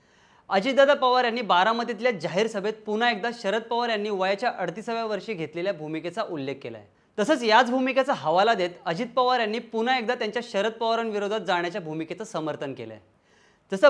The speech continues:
भाजपा आणि विरोधी पक्ष शरद पवारांच्या बाबतीत अविश्वासू असण्याचे दाखवण्यासाठी ज्या घटनेचा उल्लेख करतात,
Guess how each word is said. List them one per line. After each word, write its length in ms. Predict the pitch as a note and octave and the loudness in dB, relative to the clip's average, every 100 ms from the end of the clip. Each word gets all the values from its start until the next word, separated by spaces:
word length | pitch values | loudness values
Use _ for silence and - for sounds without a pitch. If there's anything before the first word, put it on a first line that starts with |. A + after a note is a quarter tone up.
| G3+ | 6
भाजपा 400 | E3 E3+ - B3+ | 2 -2 4 4
आणि 320 | C#4 G#3+ B3 | 4 0 -2
विरोधी 300 | G3+ G#3+ A#3+ | 2 2 2
पक्ष 280 | A#3+ A3 - G#3+ | -2 -4 -6 -4
शरद 280 | G3+ G#3+ | 0 0
पवारांच्या 480 | B3 B3 A#3+ A#3+ B3 | 2 2 2 0 0
बाबतीत 300 | G#3 F#3 G3 G3 - | 0 0 0 -8 -2
अविश्वासू 560 | A3 A#3+ B3 B3+ A3+ | 0 0 -2 -4 0
असण्याचे 360 | A#3+ - A3 A3+ | -2 -2 -4 -2
दाखवण्यासाठी 680 | F#3+ E3 F3+ F#3 F#3+ D#3+ F#3 | 0 0 0 -4 -4 -8 -8
ज्या 240 | C3+ F#3+ | 0 2
घटनेचा 380 | A3+ G#3+ G#3+ G#3 | 2 -2 -4 -4
उल्लेख 260 | F#3+ D#3+ E3+ | -4 -2 -4
करतात, 320 | D#3 B2+ C#3+ | -4 -6 -8